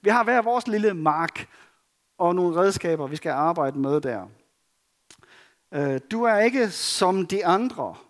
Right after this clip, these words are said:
nødvendigvis, i hvert fald ikke alle sammen. Jeg kunne godt tænke mig, hvis du lige kunne prøve at tænke tilbage på et eller andet tidspunkt i dit liv, hvor du virkelig følte, her connectede jeg med Gud.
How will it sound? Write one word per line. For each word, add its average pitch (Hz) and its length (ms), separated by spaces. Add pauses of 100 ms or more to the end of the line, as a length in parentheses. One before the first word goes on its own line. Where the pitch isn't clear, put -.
(600)
nødvendigvis, 143 760
i 147 40
hvert 139 100
fald 156 100
ikke 170 280
alle 131 220
sammen. - 320 (1080)
Jeg 190 80
kunne 233 80
godt 262 100
tænke 302 160
mig, 302 100
hvis 240 100
du 262 180
lige 277 240 (180)
kunne 247 140
prøve 285 360
at - 80
tænke 202 240
tilbage 180 320
på 196 200 (240)
et 294 80
eller 302 220
andet 220 140
tidspunkt 220 480
i 175 100
dit 170 180
liv, 208 180
hvor 170 140
du 160 100
virkelig 180 420
følte, 180 300
her 220 140
connectede 156 800
jeg 139 100
med 127 100
Gud. 90 200